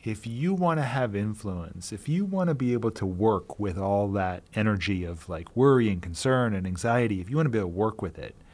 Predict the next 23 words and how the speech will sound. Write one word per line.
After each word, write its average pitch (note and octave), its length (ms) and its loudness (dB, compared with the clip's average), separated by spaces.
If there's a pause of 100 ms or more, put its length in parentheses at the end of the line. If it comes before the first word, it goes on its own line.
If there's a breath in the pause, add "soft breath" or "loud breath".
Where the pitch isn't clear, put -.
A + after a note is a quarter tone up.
(640 loud breath)
you B2 100 -2
have E3 380 2
to F#3+ 100 -4
be D#3 200 0
willing A#2 320 0
to G#2 120 -4
work G2 300 -2
with G2+ 180 -4
your G2 220 -6
own B2+ 360 4
feelings D#2 680 -8
around D#2+ 380 -10
it. - 100 -14
You A2 100 -10
have B2 180 -6
to D3+ 80 2
be B2 120 0
in G#2+ 120 0
touch - 340 -2
with G2+ 140 -4
your F#2+ 180 -6
own G#2+ 240 0
feelings. F2 460 -8